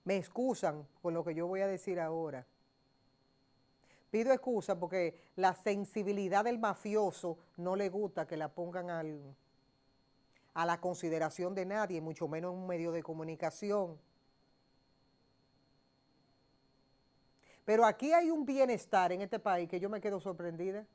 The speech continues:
Mire, yo fui a una tienda a comprar un equipo. Y yo fui, hoy, escuchen lo que me pasó, yo fui hoy. Digo, relativamente el día que fui.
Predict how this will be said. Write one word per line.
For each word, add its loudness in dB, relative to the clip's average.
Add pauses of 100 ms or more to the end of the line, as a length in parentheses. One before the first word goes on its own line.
(280)
Mire, 4
yo 4
fui -2
a 6
una 2
tienda -2 (2500)
a -4
comprar -2
un -4
equipo. -8 (2750)
Y 0
yo 6
fui, 0
hoy, 6
escuchen 0
lo 2
que -2
me 0
pasó, -4
yo 2
fui -2
hoy. -2 (760)
Digo, 0 (500)
relativamente 0
el -4
día -2
que -6
fui. -8